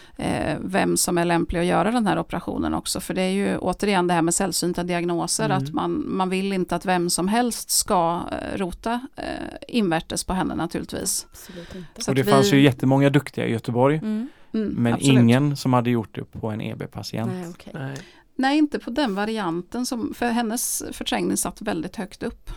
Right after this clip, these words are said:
Speaker 3: Jaha.
Speaker 2: Mm.
Speaker 1: Och det är tydligen lite mer komplicerat och det måste vara en, helst vara en öron-, näsa-, halsläkare
Speaker 3: Mm.
Speaker 1: och så vidare.
Speaker 3: Mm.
Speaker 1: Så att det slutade med att vi fick remiss upp till Uppsala då.
Speaker 2: Ja.
Speaker 1: Och
Speaker 4: Mm.
Speaker 1: där är de ju specialiserade på,
Speaker 3: Mm.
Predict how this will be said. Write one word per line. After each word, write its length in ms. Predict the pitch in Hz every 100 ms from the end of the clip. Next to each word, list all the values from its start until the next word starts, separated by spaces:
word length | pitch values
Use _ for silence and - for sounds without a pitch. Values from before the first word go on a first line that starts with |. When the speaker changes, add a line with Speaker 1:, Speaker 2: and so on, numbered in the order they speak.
| -
Speaker 3:
Jaha. 280 | 233 185 269 151
Speaker 2:
Mm. 140 | 131
Speaker 1:
Och 60 | 202
det 80 |
är 60 | 202
tydligen 340 | - 202 180
lite 200 | 185 -
mer 120 | 175 -
komplicerat 800 | 196 185 185 - 165 196 220 -
och 80 | -
det 60 |
måste 260 | 196 196 220
vara 100 | 202
en, 480 | 196 - - - -
helst 300 | 196 190 -
vara 100 | 202
en 80 | 196
öron-, 240 | 185 165
näsa-, 220 | - - 185
halsläkare 800 | 196 185 220 214 208 - 202 185
Speaker 3:
Mm. 120 | 208
Speaker 1:
och 60 |
så 120 | 202 170
vidare. 360 | 160 - - 208
Speaker 3:
Mm. 140 | 262 247 - - - -
Speaker 1:
Så 140 | -
att 60 | 196
det 100 | 214
slutade 340 | 208 190 -
med 120 | - 185
att 140 | -
vi 220 | - -
fick 300 | - 202 -
remiss 300 | - 185 -
upp 120 | 196
till 120 | - 190
Uppsala 480 | - - 185 226
då. 200 | 220 - 208
Speaker 2:
Ja. 180 | 135 -
Speaker 1:
Och 120 | -
Speaker 4:
Mm. 120 | - 214
Speaker 1:
där 120 | 208
är 140 | 175
de 180 | 170 170
ju 60 | 175
specialiserade 960 | - 180 175 165 - 156 170 196 226 -
på, 120 | 202
Speaker 3:
Mm. 260 | 202 -